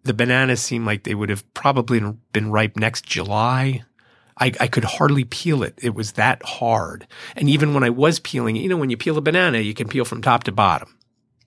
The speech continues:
You couldn't peel this banana from top to bottom. The peel was separating from itself. That's how hard it was. And then when I tried to take a bite, it was so hard. So I took the one bite and that was it.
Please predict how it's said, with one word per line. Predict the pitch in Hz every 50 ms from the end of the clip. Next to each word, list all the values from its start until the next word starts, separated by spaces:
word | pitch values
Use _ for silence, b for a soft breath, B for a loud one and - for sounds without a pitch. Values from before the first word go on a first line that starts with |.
| _ _ -
You | - 131
couldn't | - - 208 180 165 120
peel | - - 160 147
this | 123 113 107
banana | - - 110 113 113 110 110
from | - 113 107
top | - 113 107 107
to | -
bottom. | 110 110 113 107 104 104 B B B B
The | 117
peel | - - - - - 208 214 196 147 113
was | 107 113 -
separating | - - 120 110 - - 92 90 90 85 - 90 78
from | - - 101 98 90
itself. | - - - - - - - - - - _ _ _ _ _ _ _ _ _ _ _ _ _ _ _ _ _ _ -
That's | - 139 139 -
how | - 110 107
hard | - - 123 117 117 110
it | 92 76
was. | 76 - - - - - - - _ b b b b b
And | b 131
then | 143
when | 143 135 127
I |
tried | - - - 135 135 139
to | 123 139
take | 127 120 117 117
a |
bite, | 113 110 - 180 170 131 120 120 - - -
it | - 143 117 -
was | 127 123 120 117 113 107 104 107 - - _ _
so | - - - 151 139
hard. | 113 113 98 95 98
So | - 98
I | 104 104 - - _ _ _ _ -
took | - 117 - - 110 -
the | 113
one | 104 107 104 107
bite | 104 98 95 87
and | 101
that | 90 80
was | - - -
it. | - -